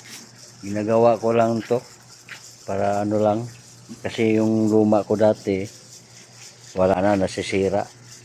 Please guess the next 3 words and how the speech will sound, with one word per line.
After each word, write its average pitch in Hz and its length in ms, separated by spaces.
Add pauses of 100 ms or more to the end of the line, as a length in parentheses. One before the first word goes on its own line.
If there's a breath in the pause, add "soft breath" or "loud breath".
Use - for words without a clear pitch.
(2000)
waskag 98 480
na 98 160
dito. 98 340